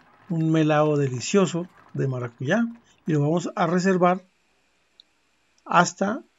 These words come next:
que sea necesario. Cuando ya nuestro cheesecake salió del refrigerador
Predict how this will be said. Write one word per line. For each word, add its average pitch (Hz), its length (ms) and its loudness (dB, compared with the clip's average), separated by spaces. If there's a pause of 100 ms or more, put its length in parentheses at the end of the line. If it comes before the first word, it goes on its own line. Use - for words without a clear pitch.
(120)
que 180 360 0
sea 160 260 0
necesario. 151 640 -2 (920)
Cuando 139 240 0
ya 135 180 2
nuestro 175 420 0
cheesecake 143 580 0 (240)
salió 131 420 -4
del 156 160 0
refrigerador 135 800 -2